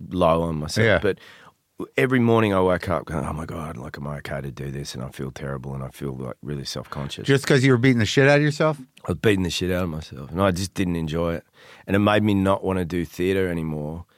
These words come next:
Speaker 1: And it's only now that I've started to think I would like to go back and do something that,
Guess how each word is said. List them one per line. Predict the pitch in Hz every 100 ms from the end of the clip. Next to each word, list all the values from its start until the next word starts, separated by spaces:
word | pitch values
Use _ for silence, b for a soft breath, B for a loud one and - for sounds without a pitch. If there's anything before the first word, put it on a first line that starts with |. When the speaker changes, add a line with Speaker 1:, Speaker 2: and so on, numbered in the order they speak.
| b b -
Speaker 1:
And | 98
it's | -
only | 113 120 117
now | 98 98 98 104 104
that | 101 95
I've | 92 85
started | - 95 90 80
to |
think | - - 92 85 - 90
I | 95
would | 90 87 78
like | 90 92 -
to | -
go | 95 87
back | 78 87 82 - - b b b b b b b
and | 92 80
do | 104 101
something | - 98 82 92 87 87
that, | 85